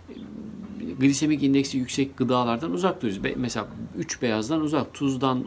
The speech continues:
undan, şekerden uzak duruyoruz. Kızartmalardan uzak duruyoruz. İşte ne bileyim pirinç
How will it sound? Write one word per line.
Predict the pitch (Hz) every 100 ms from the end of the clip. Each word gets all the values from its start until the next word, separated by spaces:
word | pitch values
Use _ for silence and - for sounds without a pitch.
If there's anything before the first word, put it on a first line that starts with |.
| -
undan, | 135 135 127 127 120 -
şekerden | - 127 131 117 127
uzak | 151 143 165 -
duruyoruz. | 120 101 90 82 - - - - - -
Kızartmalardan | 139 143 143 123 110 98 101 131 -
uzak | 117 143 139 -
duruyoruz. | 110 98 90 - - - - - - - -
İşte | - 131 120 -
ne | 127 139
bileyim | 123 117 -
pirinç | 147 139 139 - -